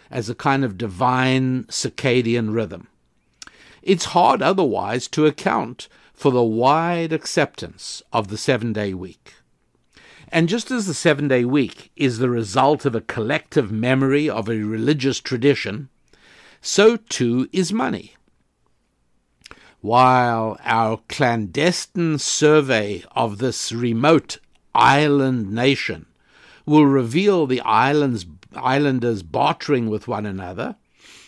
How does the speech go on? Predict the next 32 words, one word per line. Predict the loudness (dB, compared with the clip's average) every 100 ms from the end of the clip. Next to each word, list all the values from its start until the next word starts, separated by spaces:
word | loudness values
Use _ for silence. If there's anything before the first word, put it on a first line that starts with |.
| -20 -20 _
it's | -2 -2 -4 -12 -14 _ -6
lot, | 0 0 -2 _ -20 -10 -8
it's | -4
a | 0
lot | 0 0
less | 0 -2
certain, | 0 -2 -2 -6 -8 -8 -14 _ _ _ _ _
uh, | -6 -2
that | -2 -2
they'll | 0 0
make | 2 0 -2 -2
the | -2
jump | -2 -2 0 0 -2 -8
of | -6 -6
assigning | -4 -2 0 0 0 -2
value | -4 -2 0 0 0 0
to | -2 -4
discs | -2 0 -2 -4 -4
of | -2
metal. | -4 -8 -12 -20 _ _ _ _ _ _ _ _ _ _ _ _
In | 2 4
all | 4
probability, | 2 4 4 4 4 2 2 -2 -6 -12 -10
that | -2 0 4
would | 2
not | 2 -2 -2
happen | -4 -8 -6
on | -6 -4
our | -4 -4
island, | -6 -8 -12 -18 -20 -20 _ _ _ _ _ _ -6
as | -6 -4
indeed | -6 -6 -2 0 0 -4